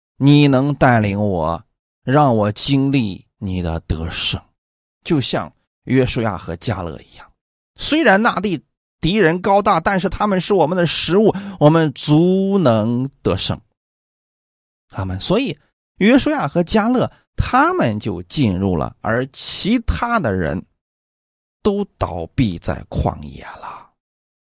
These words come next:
三十八年的时间证明了神是正确的，一开始的抱怨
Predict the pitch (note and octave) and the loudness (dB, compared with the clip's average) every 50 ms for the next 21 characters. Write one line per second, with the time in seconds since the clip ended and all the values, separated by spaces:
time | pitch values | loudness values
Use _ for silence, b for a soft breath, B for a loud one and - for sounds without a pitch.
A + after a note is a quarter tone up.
0 | _ _ _ _ _ _ _ _ _ _ _ _ _ _ _ _ _ _ _ _ | _ _ _ _ _ _ _ _ _ _ _ _ _ _ _ _ _ _ _ _
1 | _ _ - - - - C3+ C#3 C#3 C3 B2 G#2 - - A#2 A2+ A2+ G#2+ G2+ F2+ | _ _ -14 -2 2 4 4 4 4 2 0 -2 0 0 0 0 0 -2 -4 -6
2 | E2+ F2 F2+ F#2 E2+ E2 E2 - - - E2+ D2+ E2 - F#2 C#2 B1+ D2+ - _ | -8 -8 -6 -6 -8 -8 -8 -10 -8 -6 -6 -6 -4 -6 -8 -8 -8 -12 -16 _
3 | _ _ _ _ b b b b b b - E3+ C3 A2 G2+ F#2 F#2 G2 G2+ F#2 | _ _ _ _ b b b b b b 0 2 2 2 2 0 -2 -2 -4 -4
4 | C#2 - _ _ _ _ _ _ _ _ _ _ _ _ _ _ - - - - | -6 -8 _ _ _ _ _ _ _ _ _ _ _ _ _ _ -10 -4 0 0
5 | G2 A2 G#2+ - G2+ E2+ - - - A#2+ D#2 C#2+ - - - - - - - - | 2 0 0 -2 -4 -6 -6 -4 -4 -4 -4 -4 -8 -8 -6 -6 -8 -8 -12 -18
6 | _ _ _ _ _ _ _ _ _ _ - - A3 B3 B3 G3 - - - - | _ _ _ _ _ _ _ _ _ _ -2 2 2 4 4 2 0 -2 -2 0
7 | B3+ A#3+ A#3 G3 - - A2 G#2 A#2 G2+ - - - D#3 A#2+ G2 F2 F2+ G#2+ G2 | 2 2 2 0 0 -2 -2 -2 -2 -2 -2 2 4 4 4 4 4 2 0 -2
8 | C#2+ G#1+ G2+ | -2 -4 -10